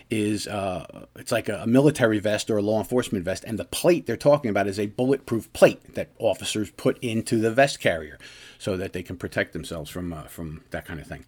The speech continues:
And he started showing the pictures, holding up a B B gun. Right, and he wanted to scare people. So we, we know that these people do these kind of things. Um, you have to listen to how people, how people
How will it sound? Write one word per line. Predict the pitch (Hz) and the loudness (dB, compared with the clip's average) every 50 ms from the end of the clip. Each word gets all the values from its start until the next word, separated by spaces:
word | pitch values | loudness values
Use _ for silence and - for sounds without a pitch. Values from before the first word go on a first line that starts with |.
| - - - - - - - - - - - - - - - - | -20 -20 -20 -20 -20 -20 -20 -20 -20 -20 -20 -20 -20 -16 -2 0
And | 127 120 120 117 | 2 2 2 4
he | 123 139 131 | 4 4 4
started | - - 143 139 131 123 | 6 6 6 6 6 6
showing | - 147 135 135 123 | 6 6 6 6 6
the | 120 - | 4 2
pictures, | - 160 151 - 147 135 131 - - | 0 0 2 2 2 0 0 -2 2
holding | - 170 175 175 170 | 4 6 6 6 6
up | 165 147 | 6 4
a | 143 117 | 6 10
B | 151 151 160 | 10 12 12
B | 156 135 | 12 8
gun. | 120 101 90 82 - _ _ _ _ _ _ _ _ _ _ _ _ _ _ _ _ _ _ _ _ _ _ _ _ _ _ _ _ _ - - 92 | 6 2 0 -4 -10 _ _ _ _ _ _ _ _ _ _ _ _ _ _ _ _ _ _ _ _ _ _ _ _ _ _ _ _ _ -12 -8 -6
Right, | 98 101 85 | -4 -4 -4
and | 90 | -4
he | 80 104 | -6 -6
wanted | 98 98 101 101 87 - | -4 -4 -4 -4 -2 -4
to | - 90 | -4 -4
scare | - - - - 95 95 90 | -4 -6 -4 -4 -4 -4 -4
people. | - 82 76 - - | -6 -8 -10 -6 -2
So | - 107 | 0 0
we, | 95 78 147 147 | 4 6 8 10
we | 156 151 | 12 10
know | 156 165 185 180 | 12 10 8 8
that | 156 147 - | 6 6 6
these | 143 135 131 | 4 4 4
people | - - - 127 - 123 107 | 2 0 -2 0 2 0 2
do | 98 117 117 113 | 4 2 2 4
these | 110 113 104 - | 4 2 0 0
kind | - 107 107 107 101 | 0 0 0 0 0
of | - | 0
things. | - 104 101 101 95 - - - - - - - - - - - _ - | 0 0 0 0 -2 -4 -8 -14 -18 -20 -20 -20 -20 -20 -20 -20 _ -6
Um, | 107 104 101 98 95 92 92 92 98 - - _ _ _ _ _ _ _ _ _ _ _ _ _ _ _ _ _ _ _ - - - - | -4 -2 -2 -2 -2 -4 -4 -4 -6 -6 -10 _ _ _ _ _ _ _ _ _ _ _ _ _ _ _ _ _ _ _ -12 -12 -2 0
you | 123 | 2
have | 117 113 - | 2 2 2
to | 123 | 4
listen | 120 131 127 - 131 117 | 4 4 4 4 2 2
to | 110 | 4
how | 123 117 | 2 0
people, | 117 - 123 110 - 107 110 107 104 - - | 0 0 -2 -2 0 0 0 0 0 -2 -4
how | - 104 | -6 -6
people | 90 - 117 110 - 110 101 95 - | -4 -2 -4 -2 -2 -2 -4 -4 -6